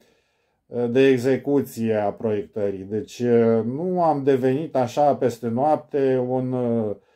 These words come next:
uh, manager, eu știu, un șef de sală, un șef de scaun, uh,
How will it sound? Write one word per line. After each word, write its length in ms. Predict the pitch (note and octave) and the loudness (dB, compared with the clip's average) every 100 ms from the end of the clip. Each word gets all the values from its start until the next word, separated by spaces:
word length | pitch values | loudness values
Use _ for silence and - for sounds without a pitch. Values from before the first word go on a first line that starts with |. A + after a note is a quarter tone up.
| _ _ _ | _ _ _
uh, 200 | A#2+ A#2 | 0 2
manager, 800 | A2+ B2 A2+ A#2+ F#3+ E3+ D3+ C3+ | 4 2 2 2 0 0 0 2
eu 260 | B2+ C3+ D3 | 2 2 0
știu, 360 | C3 D#3 C#3 B2+ | -2 -2 0 0
un 80 | |
șef 320 | B2 - D3+ B2 | -2 0 0 2
de 120 | A2+ | -2
sală, 440 | - G3+ G3 D#3+ | 0 4 4 4
un 300 | C3+ B2+ B2+ | 0 -2 -6
șef 300 | A#2 D#3 B2 | -4 -4 -2
de 140 | A#2+ A2+ | -2 -4
scaun, 760 | - - F#3+ G#3+ F3 D3 C3+ | -6 -6 0 2 2 0 -4
uh, 360 | C3+ C3+ C3 | -2 -2 -2